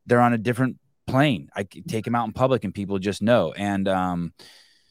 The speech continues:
I don't, yeah, I, I, I would hope that more people would, um, raise their kids.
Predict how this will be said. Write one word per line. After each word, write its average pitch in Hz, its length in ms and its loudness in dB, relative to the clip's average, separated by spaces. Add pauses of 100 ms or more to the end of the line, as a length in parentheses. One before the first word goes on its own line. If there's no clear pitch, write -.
(920)
I 101 160 0
don't, 78 120 -6
yeah, 95 380 2
I, 95 160 -4
I, 107 80 4
I 117 300 4
would 127 180 2
hope 120 300 0
that 104 120 0
more 110 220 2
people 104 440 -2
would, 92 260 -4 (120)
um, 82 540 -4 (880)
raise 107 380 2
their 95 160 0
kids. 95 360 0